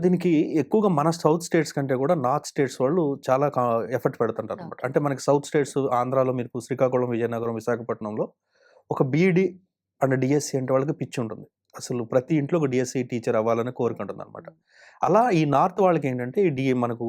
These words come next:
Speaker 1: గ్రూప్ డి వీటి మీద చాలా ఫోకస్ ఉంటుంది. ఈ విధంగా చూసుకున్నప్పుడు కాంపిటీషన్ అనేది చాలా, చాలా ఉందండి. Even మన ఆంధ్ర, తెలంగాణ ఈ సికింద్రాబాద్ జోన్ చూసుకుంటేనే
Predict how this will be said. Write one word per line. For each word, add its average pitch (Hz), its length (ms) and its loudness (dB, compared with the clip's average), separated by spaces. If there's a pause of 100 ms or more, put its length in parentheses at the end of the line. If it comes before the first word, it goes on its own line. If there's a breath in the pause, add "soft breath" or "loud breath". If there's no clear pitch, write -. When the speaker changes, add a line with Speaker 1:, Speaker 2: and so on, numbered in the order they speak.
(140)
Speaker 1:
గ్రూప్ 143 280 2
డి 139 80 4 (480)
వీటి 135 200 0
మీద 156 80 0 (120)
చాలా 135 280 4
ఫోకస్ 113 280 -2
ఉంటుంది. - 280 -14 (560 soft breath)
ఈ 170 120 4
విధంగా 226 300 2
చూసుకున్నప్పుడు 180 500 2
కాంపిటీషన్ 165 420 0
అనేది 165 240 -4
చాలా, 143 200 2 (580)
చాలా 147 200 6
ఉందండి. 107 360 -2
Even 185 140 4
మన 160 160 2
ఆంధ్ర, 165 260 4 (100)
తెలంగాణ 151 340 2 (220)
ఈ 139 100 0 (280)
సికింద్రాబాద్ 170 540 4
జోన్ 123 240 0
చూసుకుంటేనే 120 480 -4